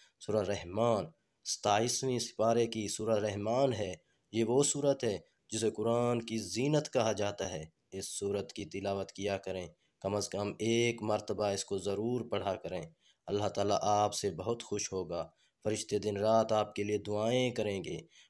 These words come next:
और अल्लाह पाक अपने मासूम फरिश्तों की किसी भी दुआ को रद्द नहीं करता।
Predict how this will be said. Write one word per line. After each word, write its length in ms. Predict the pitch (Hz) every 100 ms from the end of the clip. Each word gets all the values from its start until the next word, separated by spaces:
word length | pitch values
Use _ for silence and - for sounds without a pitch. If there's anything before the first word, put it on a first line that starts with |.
| -
और 140 | 104 101
अल्लाह 340 | 104 101 101
पाक 400 | 107 107 107 104
अपने 280 | 95 104 101
मासूम 440 | 104 95 - 113
फरिश्तों 480 | 101 98 - - 113
की 320 | 113 92 80 _ _
किसी 340 | - 131 - 131
भी 140 | 113
दुआ 260 | 101 104 95
को 120 | 95
रद्द 200 | 98 92
नहीं 220 | 92 87
करता। 440 | 87 - - -